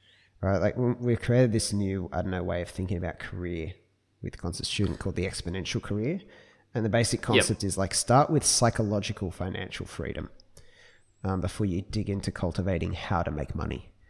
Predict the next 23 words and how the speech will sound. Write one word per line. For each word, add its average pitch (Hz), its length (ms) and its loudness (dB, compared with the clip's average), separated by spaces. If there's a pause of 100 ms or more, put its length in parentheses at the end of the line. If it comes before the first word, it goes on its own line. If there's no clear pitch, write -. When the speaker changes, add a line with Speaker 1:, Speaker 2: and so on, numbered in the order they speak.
(420)
Speaker 1:
And 107 120 4
it's 107 160 2
not 110 140 4
something 113 280 2
I 104 120 4
see 98 520 2
done 90 1200 -2 (200)
<laughs> - 200 -6
ever. - 220 0 (540)
<laughs> - 640 -2
It's - 140 0
not 123 120 6
something 123 240 10
I 120 60 12
see 113 260 8
done 110 340 6
ever. 101 360 2 (640)
Um, 110 180 4
for - 200 2
example, 120 640 6 (360)
all 107 60 2
right, 98 140 2
so 113 240 2